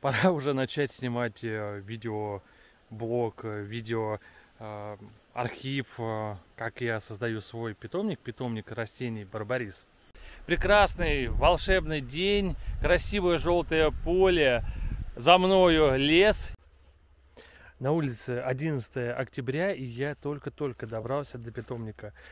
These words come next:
Ну, во-первых, был фестиваль, а, во-вторых, пошли посадки, работы и чек-лист, который я хотел бы всё-таки успеть сделать в октябре хотя бы. Небольшая экскурсия по моей, а, так называемой опытной базе.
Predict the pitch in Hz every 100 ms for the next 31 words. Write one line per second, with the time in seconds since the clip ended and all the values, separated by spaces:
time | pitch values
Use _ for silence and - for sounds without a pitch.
0 | - 160 156 156 131 110 120 104 110 -
1 | 170 226 233 - - - - - - 127
2 | 127 123 123 139 127 - - 123 139 226
3 | - 190 180 175 180 160 151 120 135 156
4 | 156 _ _ _ _ _ _ _ _ _
5 | _ _ _ - - 214 175 208 214 -
6 | 165 175 175 156 170 160 - 170 151 143
7 | - 160 - 139 139 127 127 - 151 120
8 | 113 151 139 123 - 131 120 123 120 -
9 | 127 - 120 101 - _ - - - -
10 | - - - _ - 156 196 - 196 160
11 | - 254 240 180 160 - 190 202 156 143
12 | 147 165 180 180 - - - _ - 120
13 | 160 156 139 147 170 165 147 160 170 -
14 | 147 151 147 110 110